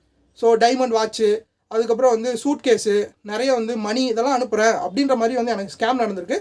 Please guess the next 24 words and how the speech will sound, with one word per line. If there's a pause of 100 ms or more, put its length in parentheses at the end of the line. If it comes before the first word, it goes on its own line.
(220)
So,
நான்
எதுலையுமே
வந்து (420)
மாட்டினது
கிடையாது.
So,
எல்லாத்துலயுமே
நான்
தப்பிச்சிட்டேன். (480)
அதனால
தயவுசெய்து
இந்த
ஒரு
வீடியோவை
பார்த்துட்டு (240)
நீங்களும்
யாரும்
வந்து
இந்த
ஒரு
ஸ்கேம்லையும்
வந்து
மாட்டிடாதீங்க.